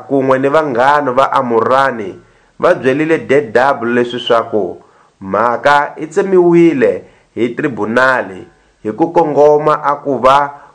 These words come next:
ku rivaliwa a mhaka. Naswiritano, Padre Zé Luzias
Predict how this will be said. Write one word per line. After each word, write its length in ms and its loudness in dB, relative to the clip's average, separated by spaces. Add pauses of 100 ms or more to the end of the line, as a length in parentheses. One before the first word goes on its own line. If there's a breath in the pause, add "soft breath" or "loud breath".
(100)
ku 100 -2
rivaliwa 760 0
a 80 -2
mhaka. 680 -4 (340)
Naswiritano, 1080 0 (460 soft breath)
Padre 540 0
Zé 480 2
Luzias 880 -2